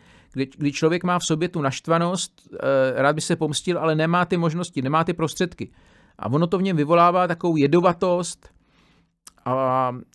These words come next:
a toxicitu a, a takovou tu zášť dlouhodobou, která ho vnitřně rozkládá. Ta, ta možnost, eh, hned se pomstít je jakoby zdravější, jo. Ten, ten mocný se odreaguje a jako zbaví se toho,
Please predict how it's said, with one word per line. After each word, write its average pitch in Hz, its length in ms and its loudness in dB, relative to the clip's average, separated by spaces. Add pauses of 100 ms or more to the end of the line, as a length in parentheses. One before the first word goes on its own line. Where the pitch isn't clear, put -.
(260)
a 131 440 2
toxicitu 185 880 -2
a, 139 380 2 (140)
a - 60 -6
takovou - 220 -4
tu 160 120 -4
zášť 160 520 4
dlouhodobou, 156 600 2
která 151 240 -4
ho 156 100 0
vnitřně 160 360 -6
rozkládá. 151 580 -2 (500)
Ta, 127 440 0 (800)
ta 147 100 2
možnost, 160 640 -2
eh, 135 880 -4
hned 170 200 0
se 180 80 2
pomstít 156 580 -2
je 147 60 2
jakoby 175 280 -2
zdravější, 170 600 2
jo. 110 140 0
Ten, 156 240 -4 (320)
ten 139 120 -2
mocný 160 360 -2
se 175 160 0
odreaguje 170 800 2 (520)
a 143 440 2 (260)
jako 147 260 -4
zbaví 156 320 6
se - 140 0
toho, 107 320 -4